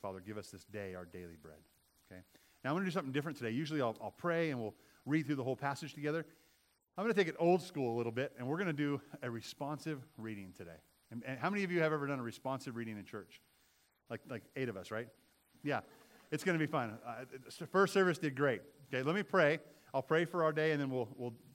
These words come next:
we'll do this fun task together. Let's pray. Father, you are an amazing God.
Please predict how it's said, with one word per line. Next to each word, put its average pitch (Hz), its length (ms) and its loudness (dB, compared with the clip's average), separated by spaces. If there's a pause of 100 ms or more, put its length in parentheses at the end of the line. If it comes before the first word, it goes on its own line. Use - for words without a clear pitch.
(200)
we'll 117 120 -8
do 123 120 -4
this 120 160 -4
fun 117 260 -6
task 107 260 -4
together. 90 260 -10
Let's 110 140 -10
pray. 90 140 -10 (1600)
Father, 147 440 4 (360)
you 147 280 2
are 151 120 6
an 131 80 2
amazing 127 520 0
God. 87 240 -6